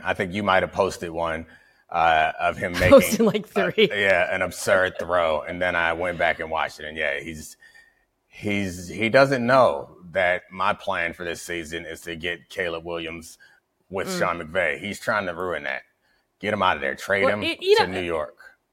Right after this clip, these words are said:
Speaker 2: it, it, it's a, it's, it's like the Seahawks didn't just lose because Matthew Stafford was, I thought, lights out.
Speaker 1: Mm.
Speaker 2: Um, they lost for a few reasons that, and I guess this is where we kinda talk about the woof aspect of it.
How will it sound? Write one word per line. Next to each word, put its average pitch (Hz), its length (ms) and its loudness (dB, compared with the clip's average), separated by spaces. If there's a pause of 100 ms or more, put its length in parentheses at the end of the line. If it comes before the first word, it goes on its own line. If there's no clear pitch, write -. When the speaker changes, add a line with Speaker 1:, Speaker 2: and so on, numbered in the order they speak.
(100)
Speaker 2:
it, - 160 6 (840)
it, - 80 -12 (220)
it's 302 220 4
a, 330 260 4
it's, - 180 -2
it's - 420 -2
like 240 340 2
the 247 180 -4
Seahawks 294 500 2
didn't 214 300 0
just 190 420 2
lose 180 380 -2
because 185 320 -2
Matthew 175 280 -6
Stafford 165 680 -6
was, 160 500 -6 (100)
I 170 80 -4
thought, 165 340 -4
lights 165 380 -8
out. 170 320 -2 (260)
Speaker 1:
Mm. 73 120 -18 (240)
Speaker 2:
Um, 170 440 0
they 190 100 0
lost 190 720 -2 (600)
for 285 180 0
a 285 60 2
few 339 200 -2
reasons 165 840 -8
that, 165 220 -6
and 170 120 -6
I 170 60 -4
guess 160 160 -4
this 165 160 -10
is 180 80 -12
where 160 140 -8
we 156 100 -10
kinda 151 220 -10
talk 156 140 -12
about 160 200 -12
the 170 80 -8
woof 185 440 -4
aspect - 480 -8
of 160 160 -8
it. 156 160 -10